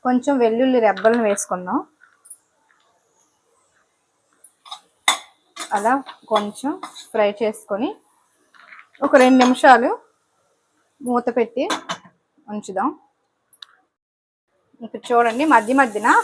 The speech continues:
మూత తీసి ఫ్రై అయిందా లేదా, మగ్గిందా లేదని చూసి కలుపుకొని, ఇప్పుడు ఏం చేద్దాం, కొంచెం కొత్తిమీర వేసుకుందాం.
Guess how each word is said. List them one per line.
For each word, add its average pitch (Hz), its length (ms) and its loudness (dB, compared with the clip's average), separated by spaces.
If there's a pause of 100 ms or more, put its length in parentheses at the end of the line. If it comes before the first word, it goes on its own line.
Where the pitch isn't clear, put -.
(120)
మూత 233 220 0 (100)
తీసి 254 340 4 (1300)
ఫ్రై 226 200 6
అయిందా 254 340 0
లేదా, 233 300 2
మగ్గిందా 233 500 2
లేదని 208 340 -2
చూసి 214 500 -10
కలుపుకొని, 220 800 -2 (720)
ఇప్పుడు 269 560 6 (840)
ఏం 233 140 -4
చేద్దాం, 202 560 2
కొంచెం 285 320 0
కొత్తిమీర 240 460 0
వేసుకుందాం. 202 640 0